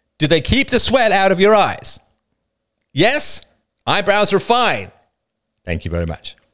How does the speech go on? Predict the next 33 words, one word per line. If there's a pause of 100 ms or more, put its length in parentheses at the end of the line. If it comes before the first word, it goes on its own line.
(160)
When
I
was
on
chemo,
I
had
no
eyebrows,
so
I
know
what
that
means.
I
still
exercise.
It's
like,
"Oh
my
God,
I'm
drowning
here." (920)
Yeah, (200)
it's
sweat
out
of
the
eyes.